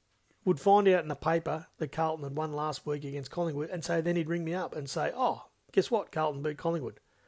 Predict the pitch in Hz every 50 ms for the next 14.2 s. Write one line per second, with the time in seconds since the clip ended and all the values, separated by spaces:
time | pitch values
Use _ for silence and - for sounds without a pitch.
0 | _ _ _ _ _ _ _ _ _ _ _ _ _ _ _ _ _ _ _ _
1 | _ _ _ _ _ - - _ _ _ _ _ _ _ _ _ _ _ _ _
2 | _ - 165 160 180 214 254 233 156 175 180 - - - - - _ _ _ _
3 | _ _ _ _ _ - 175 165 165 165 175 202 208 185 - - - 208 175 139
4 | 160 - - - - _ _ _ _ _ _ _ _ - _ _ _ _ _ _
5 | - - 156 151 147 143 143 143 147 170 - _ _ _ _ _ - - _ _
6 | - - - _ _ _ _ _ _ - - 151 147 156 165 175 180 165 143 156
7 | 147 143 - - 156 131 - - - - - - - 165 151 147 135 139 127 123
8 | - - 156 143 151 147 131 127 - 180 156 160 170 170 170 170 165 - - _
9 | _ _ _ _ _ _ _ _ _ _ _ _ _ _ _ _ _ _ _ -
10 | - 208 247 233 170 156 165 180 180 175 160 147 151 180 196 220 208 - - -
11 | - - - - - - - 202 190 180 - - - 147 - - 170 160 160 151
12 | 151 160 156 147 143 143 - - 147 143 139 131 - _ - - - - - -
13 | - 160 160 - 180 165 151 160 156 147 143 139 123 120 175 160 131 170 - -
14 | - - - -